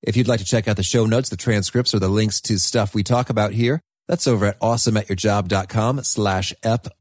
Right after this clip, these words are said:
one one six. And while you're at awesomeatyourjob dot com, I'd encourage you to schedule time to talk to me and tell me, what do you like about the show? What would you like to see changed about the show? That's at awesomeatyourjob dot com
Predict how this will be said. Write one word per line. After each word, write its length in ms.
one 360
one 440
six. 600
And 120
while 120
you're 100
at 160
awesomeatyourjob 760
dot 260
com, 400
I'd 140
encourage 460
you 360
to 80
schedule 320
time 220
to 40
talk 280
to 80
me 180
and 100
tell 160
me, 140
what 160
do 80
you 160
like 240
about 140
the 80
show? 240
What 160
would 100
you 60
like 100
to 80
see 160
changed 380
about 180
the 60
show? 360
That's 260
at 220
awesomeatyourjob 840
dot 300
com 320